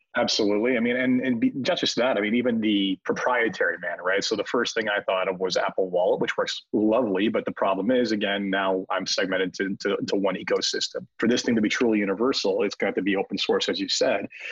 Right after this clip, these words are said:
And on top of that, it's also going to, I mean, if you look at the, we can't allow individual companies to basically try to carve out their own proprietary version of this, because we're just gonna lead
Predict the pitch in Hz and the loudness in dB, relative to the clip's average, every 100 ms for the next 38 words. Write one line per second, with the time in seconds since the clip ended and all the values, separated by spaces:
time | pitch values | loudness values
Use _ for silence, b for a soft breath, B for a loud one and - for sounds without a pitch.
0 | B B 113 104 98 98 - - 117 107 | B B 0 2 2 -2 -4 -2 0 2
1 | 139 - 101 98 95 98 104 - 127 143 | 2 2 2 2 2 0 -2 0 0 2
2 | 120 110 104 104 98 - 107 98 101 113 | 2 2 0 0 -2 0 2 4 2 2
3 | 110 101 147 175 147 127 110 - - 131 | 0 2 0 0 0 2 2 0 -2 0
4 | 156 147 131 110 113 113 110 101 95 110 | 2 4 4 4 2 0 -2 -6 -4 -2
5 | 107 101 101 95 107 104 - 104 98 98 | 0 0 -2 -2 0 -2 -2 -2 0 -2
6 | - 98 98 - 104 95 92 95 - - | 0 2 0 0 0 2 2 0 -6 -6
7 | - 98 98 98 104 101 101 101 95 95 | 0 2 2 2 0 0 0 0 -2 -4
8 | - 98 101 - 95 95 92 123 127 160 | -2 0 0 0 -2 0 0 2 2 0
9 | - - 107 92 110 101 107 101 101 | -2 -2 0 0 0 0 0 0 0